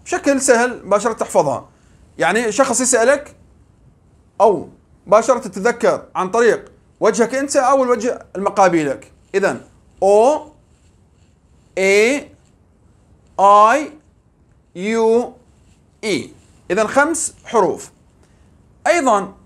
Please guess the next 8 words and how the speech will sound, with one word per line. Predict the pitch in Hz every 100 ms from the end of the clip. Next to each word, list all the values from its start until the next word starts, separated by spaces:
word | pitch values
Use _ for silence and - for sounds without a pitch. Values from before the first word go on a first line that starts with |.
| _ - - -
يعتبرون | 180 190 240 294 254 135 - _ _ _ _ _ _ _ _ -
حرف | - 277 269
الواي | 226 208 233 269 294 - _ _ _ _ _ _ _ _ _ -
نصف | 269 285 311
صوتي | 226 190 - 208 170
أو | 180
شبه | 180 233 254 240
صوتي. | - 202 160 - 107